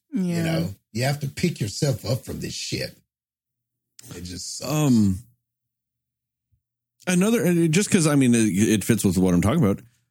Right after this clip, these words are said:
Speaker 3: Uh, director Stanley Kubrick. Monumentally influential director,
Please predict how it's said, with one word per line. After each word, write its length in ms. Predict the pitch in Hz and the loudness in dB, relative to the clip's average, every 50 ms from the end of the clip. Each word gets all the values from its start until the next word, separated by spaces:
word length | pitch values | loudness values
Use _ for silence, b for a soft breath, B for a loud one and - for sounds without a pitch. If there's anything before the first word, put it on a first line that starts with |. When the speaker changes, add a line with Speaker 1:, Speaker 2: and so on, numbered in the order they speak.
| _ _ _ _ - | _ _ _ _ 0
Speaker 3:
Uh, 160 | 123 127 127 | 0 2 2
director 380 | 117 123 127 147 165 - 170 | 4 2 2 2 2 2 0
Stanley 400 | 151 - - 139 147 160 170 160 | 2 2 2 2 4 4 2 2
Kubrick. 440 | - - 156 196 185 107 - - - - _ _ _ _ _ _ _ _ _ _ _ _ _ _ _ _ _ _ _ _ _ _ _ _ _ _ _ _ _ _ _ _ _ _ _ _ _ 82 | 2 2 2 2 2 2 0 -2 -8 -16 _ _ _ _ _ _ _ _ _ _ _ _ _ _ _ _ _ _ _ _ _ _ _ _ _ _ _ _ _ _ _ _ _ _ _ _ _ -4
Monumentally 920 | 90 90 95 92 101 113 127 135 139 135 131 139 135 131 135 135 139 127 | -2 -2 0 0 0 0 2 2 4 4 4 2 2 2 2 2 4 4
influential 560 | 120 123 120 - 135 131 123 123 117 - 123 | 4 2 2 2 2 4 4 4 2 2 2
director, 500 | 110 104 104 101 98 95 - 71 65 62 | 2 2 2 0 0 -2 -2 -2 -2 -2